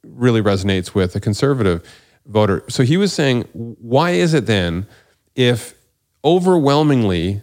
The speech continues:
the country agrees with solar and renewable energy is still losing the fight, why? And it's because the environmentalists aren't playing the game right.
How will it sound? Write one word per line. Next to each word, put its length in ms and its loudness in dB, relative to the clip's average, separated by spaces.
the 100 -4
country 380 0
agrees 340 0
with 120 -2
solar 440 2
and 140 0
renewable 340 2
energy 260 0
is 100 -2
still 280 0
losing 380 0
the 80 -2
fight, 520 -2
why? 380 0
And 80 0
it's 120 -2
because 760 0
the 160 2
environmentalists 1000 0
aren't 260 -2
playing 340 0
the 60 -2
game 380 0
right. 300 -6